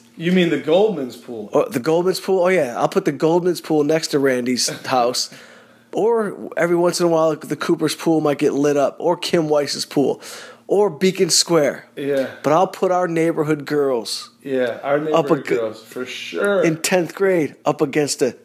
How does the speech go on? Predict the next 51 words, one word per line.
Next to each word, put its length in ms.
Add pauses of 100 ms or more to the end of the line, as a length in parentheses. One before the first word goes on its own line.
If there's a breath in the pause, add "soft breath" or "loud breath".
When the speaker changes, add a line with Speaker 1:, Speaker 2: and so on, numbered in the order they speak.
Speaker 2:
two 200
thousand 480
and 100
six 440
Speaker 1:
So 180
that's 260
Speaker 2:
Coachella 280
Speaker 1:
that, 80
that's 220
that 360
generation. 180
Speaker 2:
Palm 240
Spring 360
Speaker 1:
That's 80
a 40
little 80
Speaker 2:
pool 200
Speaker 1:
bit 60
older 100
Speaker 2:
party. 180
Speaker 1:
than 80
both 260
of 80
Speaker 2:
You 180
Speaker 1:
us. 40
Speaker 2:
ain't 140
got 180
shit 340
on 140
Detroit. 400
Speaker 1:
Yo, 140
so 180
that's 220
older 280
than 180
both 280
of 100
us. 240
Though 140
that 360
group 260
that 120
we 140
just 240
named 300
is 120
older. 360
Now, 160
your 400
age 400
group. 340